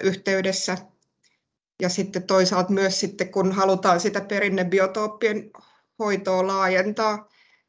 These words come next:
niin sittenhän meille tulee myös syrjäisiä laidunalueita, niin siihen meidän tarvii, tai turvata se, että se onnistuu. Muun muassa siihen liittyy jopa sitten petovahinkojen torjunta ja tämmöiset seikat. Niin tämmöisiä nyt ehkä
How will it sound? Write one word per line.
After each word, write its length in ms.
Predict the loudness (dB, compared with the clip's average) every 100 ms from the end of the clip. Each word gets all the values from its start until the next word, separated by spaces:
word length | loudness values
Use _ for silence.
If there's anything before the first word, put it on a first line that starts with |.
| _ -14
niin 140 | -10
sittenhän 280 | -8 -4 -2
meille 200 | 2 2
tulee 300 | 0 0 0
myös 400 | 0 0 -4 -6
syrjäisiä 720 | -10 -2 0 2 2 2 -2 -2
laidunalueita, 920 | -2 -2 -2 -4 -2 -2 0 0 -2
niin 180 | -4 -2
siihen 280 | 0 0 2
meidän 180 | 0
tarvii, 520 | -2 -2 -2 -2 -6 _ _ _ _ _ _ _ _
tai 120 | -6
turvata 480 | -2 2 4 4 2
se, 180 | -4 -4
että 140 | -6
se 80 | -6
onnistuu. 720 | -4 -2 0 -2 -2 -4 -4 -6
Muun 220 | -10 -8
muassa 260 | -8 -8
siihen 240 | -4 -2 0
liittyy 320 | -2 -2 -2
jopa 220 | 0 0
sitten 480 | -4 -4 -4 -4 -6 _
petovahinkojen 1000 | -2 0 0 0 0 0 -2 -4 -6 -12 _ -8
torjunta 440 | -6 -2 -2 -2 -4
ja 100 | -6
tämmöiset 480 | -6 -6 -6 -8
seikat. 520 | -6 -4 -4 -6 -14 _ _ _ _ _ _ _ _
Niin 100 | -10
tämmöisiä 440 | -4 -2 -2 -4 -2
nyt 180 | -2
ehkä 240 | -4 -8